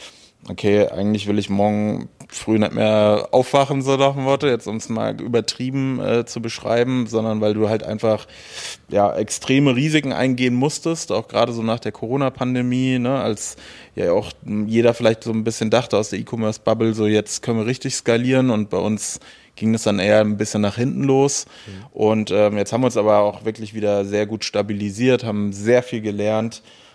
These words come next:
Speaker 1: Und, ähm, ich glaub, am Ende, wenn ich das jetzt alleine gemacht hätte, wär ich, glaub ich, auch irgendwann wahrscheinlich zusammengebrochen unter dem Druck einfach, weil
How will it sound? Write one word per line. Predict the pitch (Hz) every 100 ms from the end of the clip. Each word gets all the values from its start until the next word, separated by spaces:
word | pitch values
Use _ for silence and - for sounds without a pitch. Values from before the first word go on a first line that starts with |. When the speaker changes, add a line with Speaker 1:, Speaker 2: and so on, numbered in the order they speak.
| _ -
Speaker 1:
Und, | 104 101 98 87
ähm, | 101 101 95
ich | -
glaub, | 104 98
am | 101
Ende, | 98 113 107 104
wenn | 104
ich | 104
das | 110 107
jetzt | 107 -
alleine | 104 101 110 143
gemacht | 135 127 127 -
hätte, | 123 123 123 123 -
wär | - 107
ich, | 110 -
glaub | 107
ich, | 104
auch | 95
irgendwann | 101 107 104
wahrscheinlich | 101 107 101
zusammengebrochen | - 101 107 120 113 110 117 127
unter | 120 110
dem | 107 107
Druck | 113 123
einfach, | 87 127 135 135 -
weil | 110 107 104